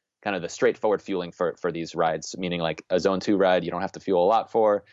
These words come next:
uh, a high intensity ride will fuel a little bit more f-, more for. So based on just fueling what, what those needs are. And then the next tier would then be, once all that is kind of understood and, and, and implemented properly, would be, okay, then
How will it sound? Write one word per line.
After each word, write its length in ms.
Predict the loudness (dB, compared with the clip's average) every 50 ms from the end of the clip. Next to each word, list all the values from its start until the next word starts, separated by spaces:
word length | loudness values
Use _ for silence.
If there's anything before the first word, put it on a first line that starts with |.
| _ _ _ -4
uh, 320 | -2 -2 -2 -2 -4 -4
a 100 | -6 -6
high 220 | -4 -2 -2 -2 -2
intensity 400 | -2 -6 -8 -10 -10 -12 -10 -8
ride 320 | -6 -6 -6 -6 -8 -10 -12
will 60 | -16
fuel 220 | -10 -6 -4 -4
a 20 | -4
little 160 | -4 -6 -6
bit 60 | -6
more 160 | -4 -2 -2 -2
f-, 160 | -4 -8 _ _ _ _ _ _ _
more 220 | -6 -4 -2 -2 -2
for. 240 | 0 0 0 0
So 120 | 0 0 0
based 300 | 2 2 2 2 2 0
on 220 | -2 -2 -4 -8 -14 _ _ -4
just 200 | -2 -2 -2 0
fueling 320 | 2 2 2 2 0 0
what, 200 | 0 0 0 -2 _ _ _
what 160 | -2 -2 -2 0
those 200 | -2 -6 -6 -6
needs 200 | -8 -6 -2 -2
are. 160 | 0 0 -2
And 160 | -2 -2 0
then 200 | 0 0 -2 -4 -8 -18 _ -6
the 80 | -4 -2
next 280 | -2 -4 -4 -8 -8
tier 200 | -4 -2 0 0
would 140 | 0 0 -2
then 180 | -2 -2 -4 -4
be, 300 | -6 -6 -6 -8 -8 -12 _ _ _ -20 -20 _ _ -2
once 200 | -2 -2 0 0
all 140 | 0 0 0
that 200 | 0 -2 -2 -4
is 100 | -6 -6
kind 200 | -6 -6 -6 -4
of 180 | -6 -8 -12 -12 -10
understood 580 | -8 -8 -6 -8 -8 -8 -4 -2 0 0 0 -2
and, 180 | -4 -6 -8
and, 200 | -12 -12 -12 -14
and 260 | -14 -12 -12 -12 -10 -8 -6
implemented 520 | -6 -4 -4 -2 -2 -2 -2 -2 -4 -4
properly, 400 | -2 0 0 0 0 0 0 2
would 180 | 2 0 -2 -2
be, 220 | -2 -2 -2 -4 _ _ _ _ -2
okay, 280 | -2 0 2 2 2
then 240 | 2 2 0 -2 -4